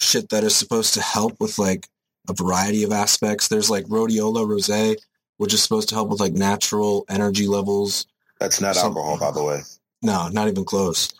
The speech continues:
Speaker 1: And then there's, like,
Speaker 2: <laughs>
Speaker 1: Korean, Korean ginseng, which is supposed to help with, like, um, energy as well, and also just, like, to help balance out your hormones a bit, I believe. Um, so there's, like, all these random products that probably don't do much at all, but,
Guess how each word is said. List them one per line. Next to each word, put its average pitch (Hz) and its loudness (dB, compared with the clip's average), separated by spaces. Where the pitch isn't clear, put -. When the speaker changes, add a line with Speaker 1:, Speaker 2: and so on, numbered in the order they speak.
Speaker 1:
And 101 -2
then 110 2
there's, 110 0
like, 110 0
Speaker 2:
<laughs> - -12
Speaker 1:
Korean, 113 0
Korean 117 0
ginseng, 110 0
which 104 0
is - 0
supposed 104 0
to 101 0
help 101 0
with, 98 -2
like, 87 0
um, 92 0
energy 117 0
as 95 -2
well, 113 0
and 110 0
also 107 0
just, 107 2
like, 101 0
to - -2
help - -2
balance 107 0
out 107 -2
your - -6
hormones 123 -2
a 131 -2
bit, 127 -2
I 123 -6
believe. 131 -2
Um, 98 0
so 120 0
there's, 147 0
like, 165 -2
all 117 0
these 120 0
random 110 0
products 107 0
that 101 -2
probably 107 0
don't 104 -2
do 107 0
much 98 -2
at 101 0
all, 92 0
but, 92 0